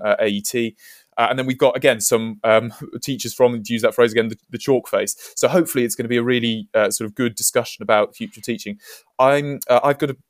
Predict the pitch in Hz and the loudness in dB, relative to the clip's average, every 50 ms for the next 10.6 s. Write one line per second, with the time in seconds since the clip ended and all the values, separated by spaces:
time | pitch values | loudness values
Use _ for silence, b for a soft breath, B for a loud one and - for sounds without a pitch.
0 | - 131 135 147 156 156 147 - - - 123 117 113 110 - - - 113 110 - | -10 -4 0 0 0 0 0 -6 -4 -2 2 2 4 2 2 2 2 2 2 2
1 | 131 131 131 123 120 117 117 117 - - - 131 120 - - 120 107 104 104 101 | 2 -2 -4 -2 -2 -2 -2 -2 -4 -8 -6 -6 -6 -2 2 4 4 4 4 2
2 | - _ - - 107 104 101 - - - 120 107 104 - 120 113 113 113 - 120 | -2 _ -2 0 2 2 2 2 0 0 0 0 0 2 2 2 2 0 -2 -2
3 | 117 - - - 127 117 110 107 113 107 - - - 104 104 104 - _ _ _ | -2 -2 -2 -2 0 0 0 0 -2 -6 -6 -6 -6 -6 -8 -8 -10 _ _ _
4 | _ - 107 101 - - - 110 107 104 - 110 104 110 107 101 98 107 104 104 | _ 0 0 0 0 -2 -4 -4 -4 -4 -6 -4 0 2 2 2 0 -4 -8 -14
5 | _ _ _ _ _ - 104 101 101 98 107 104 104 - 104 98 107 104 - - | _ _ _ _ _ -2 -2 0 0 -2 -2 -6 -6 -6 -6 -6 -6 -4 -2 -2
6 | 110 - - 127 120 - B B B B B B B B 123 120 113 120 123 120 | -2 0 2 0 0 0 B B B B B B B B 2 4 4 4 2 2
7 | 117 120 101 120 120 123 127 120 113 117 104 104 110 104 104 104 - 135 117 113 | 0 2 2 2 4 4 6 4 4 2 2 4 4 4 4 2 0 -2 -2 -2
8 | - - 117 110 - 120 113 110 104 110 110 107 107 113 113 110 - 123 113 107 | -2 -6 -8 -8 -6 -8 -8 -2 0 2 2 2 0 -2 -6 -4 -4 -4 -2 0
9 | 113 107 - - 104 104 113 110 107 101 98 104 104 - - - 104 98 101 101 | 0 0 0 0 -2 0 4 4 4 4 2 0 -4 -8 -6 -4 -2 -2 -2 -2
10 | 101 104 101 - _ - 110 107 101 104 101 | -6 -8 -10 -12 _ -8 -6 -4 -4 -4 -6